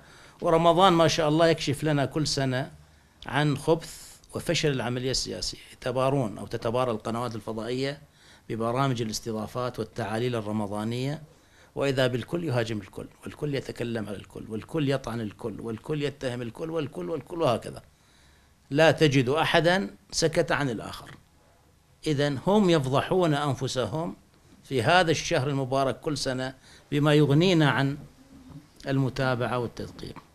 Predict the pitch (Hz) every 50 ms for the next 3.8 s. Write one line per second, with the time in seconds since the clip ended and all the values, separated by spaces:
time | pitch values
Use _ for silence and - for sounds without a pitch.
0 | _ _ - 117 113 110 117 110 - - 113 107 107 110 113 117 101 104 101 92
1 | 95 92 95 104 107 - _ _ _ _ _ _ - _ _ _ _ - 127 120
2 | 110 104 - - - - - - - - - - - - - - - - _ -
3 | 143 160 151 - 165 156 - 147 139 135 123 143 165 165 165 175